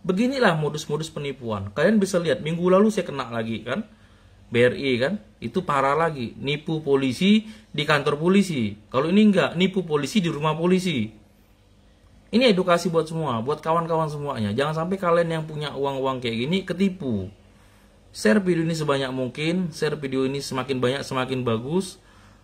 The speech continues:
Biar kalian-kalian semua itu, sanak saudara kalian itu tahu. Seperti inilah modus-modus penipuan. Ya, modus-modus penipuan seperti inilah.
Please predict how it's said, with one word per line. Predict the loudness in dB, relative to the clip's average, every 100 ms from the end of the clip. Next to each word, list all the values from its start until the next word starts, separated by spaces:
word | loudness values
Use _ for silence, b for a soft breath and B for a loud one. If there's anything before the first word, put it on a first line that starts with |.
| b
Biar | 0 2 2
kalian-kalian | 0 0 0 -2 -2 -2
semua | -4 -4 0 0
itu, | -2 -4
sanak | -2 0 -2 -2
saudara | 0 2 2
kalian | 0 0 0 -2
itu | -6 -6 -6 -8 -14
tahu. | -4 -2 0 0 -2 -4
Seperti | -6 -6 -4 -4
inilah | 0 0 0 -4 B B
modus-modus | -4 -2 -2 -2 -2 -2 -6 -10 b b -4
penipuan. | -2 0 4 4 2 -4 -14 -20 _ _ _
Ya, | -6 -4
modus-modus | -4 -6 -8 -6 -6 -4
penipuan | -2 0 0 0
seperti | -2 -2 0 0
inilah. | 2 0 -2